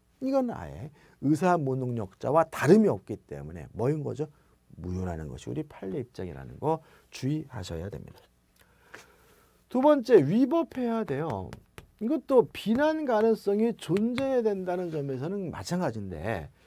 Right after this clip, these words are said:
이 비난 가능성 여부를 판단할 때 우리 판례는 둘로 나뉜다는 거죠. 행위나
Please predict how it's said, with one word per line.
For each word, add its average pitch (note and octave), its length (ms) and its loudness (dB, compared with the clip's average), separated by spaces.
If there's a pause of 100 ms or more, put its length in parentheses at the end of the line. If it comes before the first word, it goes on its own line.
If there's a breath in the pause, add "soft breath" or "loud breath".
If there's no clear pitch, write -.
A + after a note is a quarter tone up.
(320 soft breath)
이 A3+ 180 4
비난 D4 420 0
가능성 B3 380 0
여부를 F#3+ 300 4
판단할 G3+ 480 -4
때 D#3+ 140 -6
우리 C#3 160 -2
판례는 C#3 400 -6
둘로 B3+ 300 -6
나뉜다는 F#2+ 540 -8
거죠. - 320 -18 (1700)
행위나 D#3 720 -4